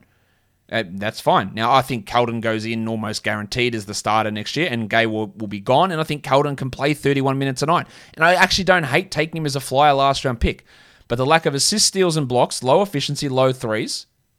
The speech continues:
is a real concern, and some of his defensive issues were pretty bad, I thought, this season. And it feels like I'm shitting on the bloke at twenty-one,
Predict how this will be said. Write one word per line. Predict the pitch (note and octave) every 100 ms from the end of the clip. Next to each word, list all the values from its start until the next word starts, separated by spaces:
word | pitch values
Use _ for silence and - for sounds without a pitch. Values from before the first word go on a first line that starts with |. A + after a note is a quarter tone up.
| _ _ _ _ _ -
is | B2 C3
a | C3
real | B2 C3
concern, | B2+ B2 C3 A#2+
and | A#2+
some | D3+ D#3+
of |
his | D3 B2+
defensive | B2 C#3 C#3 C3
issues | B2 B2 A2+
were | A2
pretty | - F#3 C#3+
bad, | G#2 A2+ A2+
I | G#2+
thought, | - G2+ G2
this | -
season. | F#2 G2
And | A#2+
it | C3
feels | G#3 F#3
like | D3+
I'm | A2+
shitting | - C3+ C3+
on | A2
the |
bloke | G2+ G#2 G2+
at | -
twenty-one, | A#2+ G2+ A2 G2+